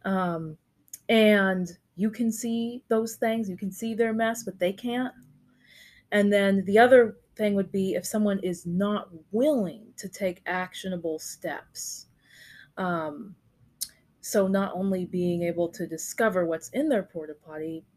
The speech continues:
but not being willing to work through, um, cleaning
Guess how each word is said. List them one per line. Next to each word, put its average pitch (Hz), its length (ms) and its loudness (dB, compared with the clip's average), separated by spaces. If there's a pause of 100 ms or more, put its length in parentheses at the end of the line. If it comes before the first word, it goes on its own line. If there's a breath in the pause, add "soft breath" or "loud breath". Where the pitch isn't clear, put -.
(120)
but 180 460 0 (560 soft breath)
not 185 560 -2 (180)
being 185 220 -4
willing 175 300 -4
to 175 140 -10
work 185 360 -4
through, 165 720 0 (760 loud breath)
um, 87 500 -12 (340)
cleaning 208 720 4